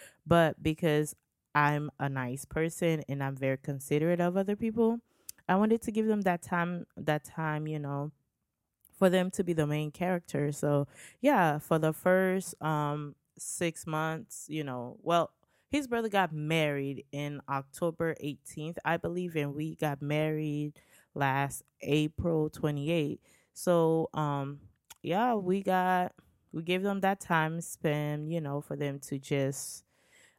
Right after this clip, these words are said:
um, you know, be, be the center of attention, where the people are just like, "How's married life going with you guys? How are you guys doing?" This and that. And we kinda, like, just went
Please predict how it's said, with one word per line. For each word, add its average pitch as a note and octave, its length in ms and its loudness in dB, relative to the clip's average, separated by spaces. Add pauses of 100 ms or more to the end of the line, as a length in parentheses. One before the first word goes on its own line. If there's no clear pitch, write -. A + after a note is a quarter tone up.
(140)
um, E3+ 460 0 (1080)
you A#3 100 -2
know, E3+ 160 0
be, A#3 680 0 (120)
be A#3 160 2
the A3+ 140 4
center F3 300 2
of D3+ 120 0
attention, D3+ 480 -4
where D#3 140 -4
the - 80 -6
people A3+ 320 -2
are F#3+ 200 4
just F#3+ 200 -4
like, G3 200 0
"How's B3+ 420 0
married C4 340 2
life B3+ 280 -2
going B3+ 260 0
with B3 240 -2
you B3 80 -6
guys? A#3+ 420 0
How G3+ 120 -2
are G3 80 2
you A3 120 0
guys A3+ 380 2
doing?" A3+ 580 2
This F#3+ 240 -4
and A3 160 -2
that. G3 360 0 (420)
And E3+ 280 2 (200)
we A3 180 4
kinda, B3+ 360 2
like, F#3+ 260 2
just F3 360 -2
went D#3+ 560 -2